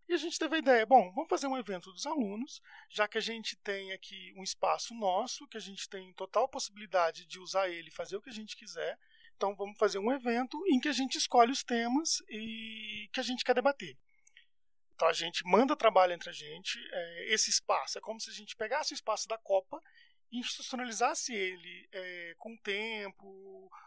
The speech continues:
uma coisa mais escrita, pra ficar uma discussão mais embasada, e a partir disso a gente faz os nossos debates. Então todo mundo, é, mandou textos, é, depois que as pessoas mandavam texto, a gente escolheu os G Ts, então numa ideia de vamos fazer diálogos que em geral as pessoas, é, não tão acostumadas a fazer.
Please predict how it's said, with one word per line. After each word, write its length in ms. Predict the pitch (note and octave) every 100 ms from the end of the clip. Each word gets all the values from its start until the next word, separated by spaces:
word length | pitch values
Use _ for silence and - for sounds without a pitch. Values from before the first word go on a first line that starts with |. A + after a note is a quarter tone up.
| -
uma 140 | - F3
coisa 240 | F#3 F3+
mais 160 | F3+ F3+
escrita, 560 | A#3 - G#3+ G#3+ G#3
pra 100 | -
ficar 160 | G3+ A#3
uma 140 | A#3+
discussão 480 | A#3 - G#3+ - F3
mais 260 | E3+ C#4+ D4
embasada, 680 | B3 A3 - D#3+ D#3+ F#3 D4 - _ _ _
e 40 | C#4
a 60 |
partir 320 | - A#3 -
disso 280 | B3 A3+ A#3
a 40 | A#3
gente 240 | B3+ B3
faz 340 | - A#3 A3+
os 180 | E4+ B3+
nossos 200 | A#3 A3+
debates. 400 | - B3+ - -
Então 160 | - G#3+
todo 240 | A#3 B3
mundo, 280 | A3 A3+ A3+ - -
é, 280 | F#3+ F#3+ F#3
mandou 340 | G3 G#3+ -
textos, 840 | - A3 F#3+ G3+ - - C#4+ - - _ _ _ _
é, 640 | G3+ F3+ F#3 F#3+ - - -
depois 440 | A3 - A#3 D4
que 80 | A#3
as 60 |
pessoas 260 | - A3 G3+
mandavam 380 | F#3+ F#3+ F#3 F#3
texto, 260 | E3+ D#3
a 40 | E3
gente 140 | E3+
escolheu 420 | - - D#3+ G#3
os 80 | C#4+
G 100 | A#3+
Ts, 480 | - G3+ G3 A3 G#3+
então 200 | F#3+ F3+
numa 200 | F#3 F#3
ideia 260 | E3+ F3 F3+
de 200 | D#3 E3+
vamos 220 | F#3+ G3+
fazer 220 | G3+ G3
diálogos 640 | F3 F#3+ F3+ F3 E3+ F3+
que 120 | -
em 60 | G3
geral 220 | F#3 E3
as 100 | E3
pessoas, 520 | - E3+ E3+ E3 D#3+
é, 240 | E3 D#3 D#3
não 180 | F3 A#3
tão 140 | G#3+
acostumadas 400 | F#3+ - F3 E3+
a 40 |
fazer. 500 | F#3 A#3+ - G3+ G#3+